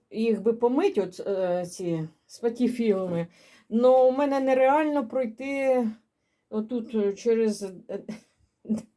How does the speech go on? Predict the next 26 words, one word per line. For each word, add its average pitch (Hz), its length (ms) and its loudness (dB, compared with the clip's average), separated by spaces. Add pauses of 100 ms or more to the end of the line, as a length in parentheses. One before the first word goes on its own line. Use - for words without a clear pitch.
(100)
дверний 240 880 2
отвір. 226 640 -4 (960)
Е, 208 440 0 (160)
бо 214 300 2
вони 254 240 4
такі 254 300 -2
здоровенні, 240 600 2
і 226 60 -4
там 233 200 -2
ще 220 160 -4
горшок 226 460 -4
здоровенний. 170 920 0 (260)
Я 226 160 0
просто 277 540 0
не 226 160 2
зможу 240 440 2
донести 208 600 0
до 190 160 -6
ванни. 147 560 -6 (1000)
І 247 160 -2
той, 294 420 2
і 240 100 0
той. 196 320 0
Тут 185 260 -6
два 170 440 0 (1080)
спатіфілма. 160 1080 -2